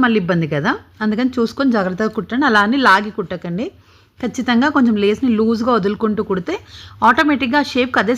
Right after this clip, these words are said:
సెట్ చేసుకుంటుంది అనమాట. మనం కుట్టేటప్పుడే లేస్ అనేది కరెక్ట్గా సెట్ అయిపోతుంది. కొంచెం ఎక్స్పీరియన్స్ ఉన్న వాళ్ళ దగ్గర కూడా నేను చూసానండి, వాళ్ళు కొంచెం లేస్ ఇట్లా లాగినట్టే కుడతారు,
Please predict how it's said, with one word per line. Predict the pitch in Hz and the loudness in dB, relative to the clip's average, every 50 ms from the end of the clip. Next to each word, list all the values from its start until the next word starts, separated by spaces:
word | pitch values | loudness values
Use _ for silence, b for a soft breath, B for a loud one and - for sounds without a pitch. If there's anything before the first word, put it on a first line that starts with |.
| 262 | 0
సెట్ | 247 208 - - | -2 -2 -2 -4
చేసుకుంటుంది | 226 214 - - 226 202 185 175 156 151 151 | -4 -4 -2 -4 -4 -2 -2 -2 0 0 0
అనమాట. | 147 143 139 131 127 131 151 | 0 0 -2 -2 -2 -4 -2
మనం | 165 185 180 - | -2 -2 -2 -4
కుట్టేటప్పుడే | 196 - 220 220 226 220 - 226 254 349 440 B B B B B B B B - 208 208 | -4 -4 -2 -2 -2 -2 -2 -2 -2 -2 -4 B B B B B B B B 0 2 4
లేస్ | 240 254 269 254 | 4 4 4 2
అనేది | 254 294 311 - 269 | 2 0 0 0 -2
కరెక్ట్గా | 226 208 - - 240 277 269 285 | -2 -2 -2 -2 -2 -2 0 0
సెట్ | 254 180 - 185 170 | -2 0 0 -2 -2
అయిపోతుంది. | - - 151 131 - 143 127 117 107 - - - - - - - - - - - - - - - - B B B B B B B B B - - | 0 -2 -4 -4 -4 -6 -6 -6 -8 -10 -14 -20 -20 -20 -20 -20 -20 -20 -20 -20 -20 -20 -20 -20 -20 B B B B B B B B B -8 -4
కొంచెం | 247 254 285 320 320 311 285 | -2 0 2 2 2 2 2
ఎక్స్పీరియన్స్ | 233 - - 277 269 269 277 262 269 | 0 -2 -4 -4 -2 0 0 0 0
ఉన్న | 233 247 233 | 0 2 4
వాళ్ళ | 240 226 226 | 2 2 2
దగ్గర | 220 220 226 240 | 0 0 2 2
కూడా | 254 262 240 | 2 2 0
నేను | 233 208 185 | 0 0 0
చూసానండి, | 190 190 196 190 - 208 185 175 160 190 233 247 | 0 -2 -2 -2 -2 -2 -2 -2 -2 -2 -2 0
వాళ్ళు | 226 202 - | 0 -2 -2
కొంచెం | 180 180 190 196 180 185 185 | -2 -4 -4 -4 -4 -4 -2
లేస్ | 180 190 196 226 | -2 -2 -2 -2
ఇట్లా | 208 196 185 | -2 -2 0
లాగినట్టే | 170 165 165 180 180 185 175 208 196 - | 0 0 0 -2 -4 -6 -6 -8 -6 -6
కుడతారు, | 175 156 151 185 175 165 190 | -6 -6 -4 -4 -2 -2 -2